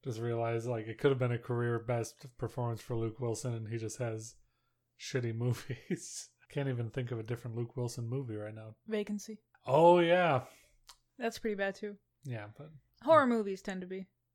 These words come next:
Speaker 1: But fun.
Speaker 2: Yeah.
Speaker 1: But
Speaker 2: Fun
Speaker 1: fun.
Speaker 2: bad. That's a good bad horror movie. I would recommend
Speaker 1: Vacancy.
Speaker 2: it if you haven't seen that one yet.
Speaker 1: Yeah. And it's not that scary.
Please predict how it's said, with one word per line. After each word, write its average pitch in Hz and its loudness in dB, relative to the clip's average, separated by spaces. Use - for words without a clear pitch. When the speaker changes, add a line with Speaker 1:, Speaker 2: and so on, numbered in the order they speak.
Speaker 1:
But 160 -16
fun. 110 -8
Speaker 2:
Yeah. - -10
Speaker 1:
But - -8
Speaker 2:
Fun 370 -2
Speaker 1:
fun. 247 -4
Speaker 2:
bad. 202 -2
That's 349 4
a 277 0
good 220 2
bad 190 0
horror 202 -10
movie. 208 -12
I 220 0
would 220 0
recommend 135 -2
Speaker 1:
Vacancy. 120 -6
Speaker 2:
it 226 -2
if 226 -4
you 233 4
haven't 202 -2
seen 214 -10
that 214 -8
one 226 -8
yet. 226 -10
Speaker 1:
Yeah. 151 -12
And 180 -2
it's 160 -2
not 139 0
that 107 -4
scary. 165 -16